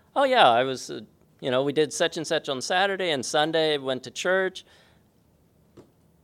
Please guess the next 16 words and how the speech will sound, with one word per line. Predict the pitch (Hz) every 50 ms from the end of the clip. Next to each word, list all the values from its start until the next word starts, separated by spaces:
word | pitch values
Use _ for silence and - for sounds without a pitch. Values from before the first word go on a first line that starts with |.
| _ _ _ _ _ _ _ _
It | - 147 175 170 - -
opens | - 156 175 - 180 170 151 -
doors, | - 151 175 247 214 117 95 - -
because | - 139 120 151 143 127 -
just | 147 165 160 -
like, | - 147 139 139 139 131 - - _ _ _ _ _ _ _ _ _ _ _ _ _ _ _ -
you | 113 117
know, | 120 120
I | 113 113
said, | - - 156 160 135 104 95 98 -
coworkers | - 156 165 170 151 131 - 131 113 - - - - _ _ _ _ _ _ _ _ _ _ _ _ _ -
identifying | - 101 113 131 135 131 120 - 139 131 131 127 127 131
me | 127 127 127 120
as, | 113 113 113 104 - -
you | - 107
know, | 107 107 104 101